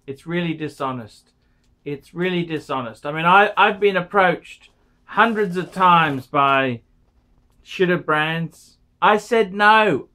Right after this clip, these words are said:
I said no. No shitters. No shitters. So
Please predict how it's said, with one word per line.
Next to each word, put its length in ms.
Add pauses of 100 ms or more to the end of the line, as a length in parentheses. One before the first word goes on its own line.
(140)
I 220
said 420
no. 800 (100)
No 440
shitters. 760 (560)
No 240
shitters. 680 (1200)
So 520